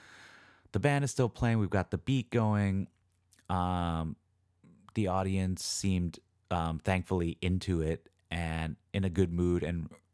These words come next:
Ray introduced the show, introduced the concept, and introduced the band while the band was playing during the first song, which I love. It's, um,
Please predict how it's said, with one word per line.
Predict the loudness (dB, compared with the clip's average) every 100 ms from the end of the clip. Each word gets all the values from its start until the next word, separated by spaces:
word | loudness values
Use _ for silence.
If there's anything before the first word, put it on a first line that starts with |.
| _ -20 -20 -20 -6
Ray | 0 2 2 2
introduced | 0 2 2 2 0 0
the | 0
show, | 2 2 2 2 2 -2 -6 _ _ _ _ _ _ _ _
introduced | -2 0 2 0 0
the | -4
concept, | 0 2 2 0 -2 -2 -10 -20 _ _ _ _
and | -2
introduced | 0 2 2 0 0
the |
band | -2 2 2 0 -2 -8
while | -4 0 2
the | 0
band | 0 0 0
was | -4
playing | -4 -2 -2 -2 -6 -10 _ -20 -20 _ _ 4
during | 4 6
the |
first | 2 0 0 0
song, | 0 0 -2
which | -4 -6
I | -4 -2
love. | 0 -2 -4
It's, | -8 -6
um, | -4 -4 -4 -8